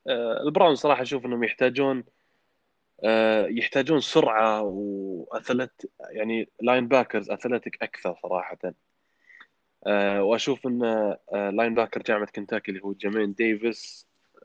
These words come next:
ي-، يمتلك سرعة ويمتلك، آه، الأثلتيزم، فأشوف إنه راح يروحون معه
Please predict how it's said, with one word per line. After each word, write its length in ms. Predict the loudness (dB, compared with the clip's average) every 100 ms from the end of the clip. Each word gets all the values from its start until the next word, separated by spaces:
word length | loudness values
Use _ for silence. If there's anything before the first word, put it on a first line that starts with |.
| _ _
ي-، 400 | -6 -4 -4 -4
يمتلك 340 | -2 -2 -4 -8
سرعة 280 | -2 0 0
ويمتلك، 520 | -2 -6 -8 -8 -16 _ _ _ _ _ _ _ _ _ _ _ -8
آه، 280 | -4 -2 0
الأثلتيزم، 960 | -2 -4 -6 -4 -4 -6 -8 -12 -12 -14 -8
فأشوف 1400 | -4 -2 -2 -4 -10 _ _ _ _ _ _ -8 -4 -2
إنه 100 | 2
راح 160 | 2 2
يروحون 420 | 0 0 -2 0
معه 320 | -2 -2 -6